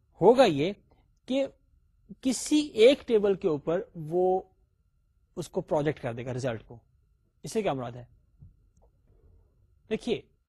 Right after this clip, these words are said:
آپ کی وہ روز آپس میں مرج کر گئیں کہ جو،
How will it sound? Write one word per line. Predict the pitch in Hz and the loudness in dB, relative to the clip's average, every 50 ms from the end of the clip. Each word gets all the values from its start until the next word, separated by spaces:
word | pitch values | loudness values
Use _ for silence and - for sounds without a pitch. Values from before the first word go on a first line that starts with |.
| _ _ _ _ _ _ _ _ _ _ _ _ _ _ _ _ _ _ _ _ _ _ _ - | _ _ _ _ _ _ _ _ _ _ _ _ _ _ _ _ _ _ _ _ _ _ _ -4
آپ | 175 196 220 - - - | -2 -2 -2 -4 -6 -6
کی | 254 262 262 240 - _ 135 | -6 -4 -4 -6 -8 _ -16
وہ | 147 135 139 185 226 247 | -12 -2 2 4 4 4
روز | 247 233 233 | 4 2 0
آپس | 226 208 196 - | -4 -6 -6 -6
میں | 208 | -4
مرج | 180 170 185 190 175 - | -2 0 -2 -2 -4 -6
کر | - 185 180 190 175 | -6 -4 -4 -4 -4
گئیں | 147 135 135 151 - _ _ _ - | -6 -6 -8 -8 -12 _ _ _ -10
کہ | 165 | -8
جو، | 143 143 175 180 185 | -4 -2 0 0 0